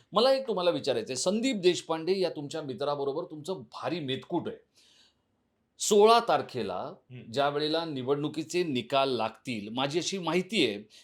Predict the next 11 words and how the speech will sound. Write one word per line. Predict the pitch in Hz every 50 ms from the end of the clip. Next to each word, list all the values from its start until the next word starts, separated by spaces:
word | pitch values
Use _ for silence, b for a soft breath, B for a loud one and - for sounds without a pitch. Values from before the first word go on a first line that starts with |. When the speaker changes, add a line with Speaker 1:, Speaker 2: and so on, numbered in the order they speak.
| b -
Speaker 1:
की | 175 160
जर | 131 104 135 190 214 220
प्रतिकूल | 214 - - _ - 160 175 175 - 233 220 - 285 302 294
निकाल | 269 233 208 - 202 180 165
लागले | 147 135 117 107 107 104 107 120 - b b b b b
तर | - 185
संदीप | 175 - - 180 170 185 185 240 226
देशपांडेंची | 180 143 151 143 143 - - 147 147 147 151 156 147 147 - 208
पक्षातून | 208 - - - - - - 156 151 151 175 180 180
हकालपट्टी | 143 - - - - 127 131 135 123 131 127 - - 110
होईल | 95 87 180 -